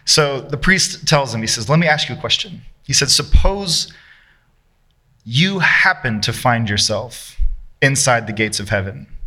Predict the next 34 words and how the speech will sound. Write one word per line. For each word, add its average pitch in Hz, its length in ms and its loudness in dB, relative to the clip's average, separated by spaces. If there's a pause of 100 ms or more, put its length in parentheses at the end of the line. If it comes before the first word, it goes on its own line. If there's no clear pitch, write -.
(220)
after 98 240 -2
you 92 120 -6
die. 69 360 -6 (920)
And 131 120 2
suppose 151 520 4
you're 143 120 2
there 127 240 4
with 113 180 -6
God 110 320 0
and 123 120 -2
you 117 100 0
realize 139 440 0
that 127 80 -2
your 131 220 2
brother 123 640 0
has 117 180 0
found 127 260 0
himself 110 560 -2
outside 107 840 0 (460)
the 113 80 -6
gates. - 520 -2 (1040)
Would 175 240 2
you 214 60 0
not 190 220 2
say 151 240 2
to 139 80 -2
God, 110 520 -2 (520)
'God, 147 260 2
will 143 80 -4
you 143 120 -2
go 151 360 0
and 110 240 -2
get 139 180 2
him 110 360 -6